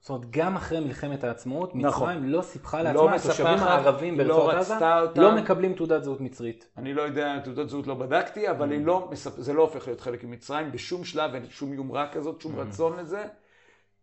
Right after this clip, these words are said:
Speaker 2: אה,
Speaker 1: זה, זה אולי מאוד רלוונטי
Speaker 2: זה
Speaker 1: כשנגיע
Speaker 2: מאוד
Speaker 1: לימינו.
Speaker 2: רלוונטי. או,
Speaker 1: כן.
Speaker 2: אז זה, זה מה שאני אומר. עכשיו,
Speaker 1: Mm.
Speaker 2: מה שקורה אבל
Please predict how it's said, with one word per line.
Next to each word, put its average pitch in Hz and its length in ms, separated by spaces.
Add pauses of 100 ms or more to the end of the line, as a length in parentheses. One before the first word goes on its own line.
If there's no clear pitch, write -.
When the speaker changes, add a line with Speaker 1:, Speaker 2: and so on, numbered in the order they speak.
(120)
Speaker 2:
אה, 120 240
Speaker 1:
זה, 127 140
זה 131 100
אולי 143 220
מאוד 139 200
רלוונטי 135 320
Speaker 2:
זה 147 80
Speaker 1:
כשנגיע 160 140
Speaker 2:
מאוד 170 140
Speaker 1:
לימינו. 160 200 (120)
Speaker 2:
רלוונטי. 120 340
או, 139 100
Speaker 1:
כן. 110 220
Speaker 2:
אז 120 120
זה, 135 180
זה 139 120
מה 151 100
שאני 135 200
אומר. 113 160
עכשיו, 135 380
Speaker 1:
Mm. 113 40 (380)
Speaker 2:
מה 175 300
שקורה 165 540
אבל 139 400